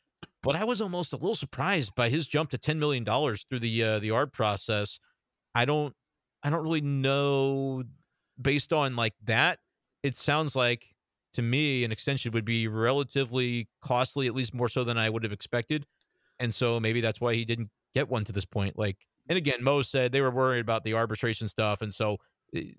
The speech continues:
not a lot of focus on the notion of extensions, but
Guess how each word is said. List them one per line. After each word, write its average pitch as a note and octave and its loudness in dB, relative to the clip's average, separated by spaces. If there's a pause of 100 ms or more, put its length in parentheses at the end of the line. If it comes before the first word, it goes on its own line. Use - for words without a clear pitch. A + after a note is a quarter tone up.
not B2 2
a A2 0
lot B2 0
of A#2+ -4
focus A2 -2
on G#2 -2
the A2+ -4
notion A2 0
of G2+ -4
extensions, G2+ -2
but - -2